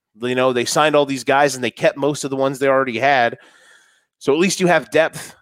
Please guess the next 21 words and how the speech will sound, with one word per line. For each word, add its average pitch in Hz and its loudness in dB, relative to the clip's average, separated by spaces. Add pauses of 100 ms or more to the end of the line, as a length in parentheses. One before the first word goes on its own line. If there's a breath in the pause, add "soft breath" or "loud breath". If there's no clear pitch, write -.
(140)
instead 139 0
of 120 0
last 131 -2
year 120 -6
where 117 -4
your 110 -8 (140)
starting 131 -2
five 131 2
was 107 -8
just 104 -8
horrendous. 107 -4 (1300)
Problem 160 2
is, 113 -4
Kappa 156 -2
was 113 -4
having 107 -2
an 98 -6
amazing 110 -6
season 98 -16 (540)
for 101 -10
them. 87 -10